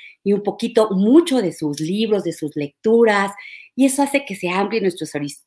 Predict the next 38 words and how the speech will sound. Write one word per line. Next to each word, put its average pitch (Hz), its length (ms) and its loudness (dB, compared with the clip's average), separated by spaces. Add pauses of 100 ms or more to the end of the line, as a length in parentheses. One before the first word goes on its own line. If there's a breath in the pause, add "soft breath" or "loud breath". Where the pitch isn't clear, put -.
que 165 100 -2
nuestros 165 300 -2
horizontes 185 480 -4
se 151 140 -4
abran 220 480 2
y - 40 -6
que 185 120 -4
podamos 233 520 2
ver 240 300 4 (580 loud breath)
esas 311 320 2
lecturas 226 520 -4
que 202 60 -4
ellos 196 160 -6
nos 185 160 -6
presentan 190 680 -4
con 175 200 2
otra 156 340 -4
óptica, 175 840 -4 (180 loud breath)
desde 180 240 0
otras 180 260 -4
dimensiones. 147 680 -4 (240 loud breath)
Así 254 200 -2
que 302 100 0
hoy 285 80 2
estoy 269 260 0
súper, 339 480 0
súper 247 320 -4
feliz 185 320 -4
de 185 100 -4
que - 80 -14
estemos 196 380 -2
en 160 100 -2
este 151 200 -6
espacio 254 500 0
de 196 60 -4
lector 180 380 -2
a 180 60 2
lector, 220 580 2